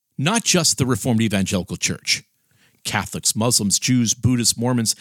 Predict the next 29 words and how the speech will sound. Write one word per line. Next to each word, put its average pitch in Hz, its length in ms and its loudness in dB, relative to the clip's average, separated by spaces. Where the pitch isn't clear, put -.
atheists, 151 680 2
all 190 440 2
listen 139 500 0
to 98 440 -2
and 110 260 0
read 113 280 0
our 98 180 -2
material. 101 640 0
And 135 200 0
each 180 340 0
need 160 240 2
to 151 160 2
individually 135 480 0
confront 123 480 -2
the - 40 -4
parasitic 107 480 -4
cancer 170 400 0
in 165 220 4
their 143 260 4
own 127 220 2
affinity 113 340 -2
communities. 95 680 -2
But 147 160 0
where 156 180 2
we 185 180 2
have 147 300 -2
the 147 80 2
greatest 135 460 0
weakness 127 720 0